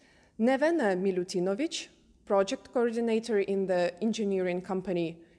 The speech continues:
in Serbia. And Mihkel Kajevac,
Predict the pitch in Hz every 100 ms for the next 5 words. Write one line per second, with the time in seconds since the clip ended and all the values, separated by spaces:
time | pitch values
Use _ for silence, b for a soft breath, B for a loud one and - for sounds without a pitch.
0 | B - 196 - 156 160 180 254 370 -
1 | B B B B 311 349 285 233 - 294
2 | 277 285 - - 208 170 165 165 - -